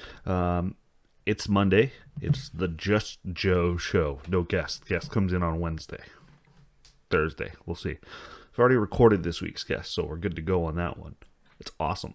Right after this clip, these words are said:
We're talking to a pastor who has been working in hospitals for the last two years.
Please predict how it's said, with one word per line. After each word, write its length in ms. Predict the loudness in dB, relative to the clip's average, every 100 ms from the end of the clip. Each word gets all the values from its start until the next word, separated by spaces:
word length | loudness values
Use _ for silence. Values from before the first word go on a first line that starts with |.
| -10
We're 60 |
talking 380 | -4 -4 -2 -2
to 120 | -2
a 60 | -4
pastor 720 | -6 -4 0 0 -2 -4 -4 -8 -20 -20 -20 _ _ _ -2
who 180 | 2 4
has 140 | 4
been 160 | 2 2
working 340 | 0 0 -2
in 340 | 0 2 2
hospitals 680 | 0 -2 0 2 2 2 -2
for 300 | -4 -12 -4
the 60 | -2
last 220 | -2 -4
two 80 | -6
years. 380 | -6 -8 -12